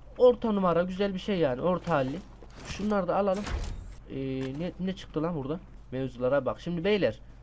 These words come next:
Hmm, böyle herkesin gideceği bir yere mi gitsek yoksa ufaktan ufaktan temizliğe temizliğe şöyle araştıra araştıra mı oynasak? Ne diyorsunuz?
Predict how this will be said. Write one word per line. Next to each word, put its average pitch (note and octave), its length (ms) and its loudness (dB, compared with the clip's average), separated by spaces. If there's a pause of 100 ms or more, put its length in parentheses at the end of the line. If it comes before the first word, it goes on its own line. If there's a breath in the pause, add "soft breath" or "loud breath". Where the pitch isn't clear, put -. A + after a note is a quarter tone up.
(720 soft breath)
Hmm, D#3+ 540 4 (180)
böyle G3 240 4
herkesin G#3 540 0 (300)
gideceği F#3+ 440 2
bir G3 60 0
yere F#3 380 2 (800)
mi D#3 160 -2
gitsek G3 540 -2
yoksa F3 320 6
ufaktan F#3 440 -2
ufaktan F3 400 2
temizliğe E3 420 -2
temizliğe D3+ 460 -2
şöyle C#3+ 340 -2 (600 soft breath)
araştıra F3+ 500 6
araştıra F3 440 4
mı D#3 60 4
oynasak? A2+ 440 -2
Ne E3 160 -2
diyorsunuz? B2+ 420 -6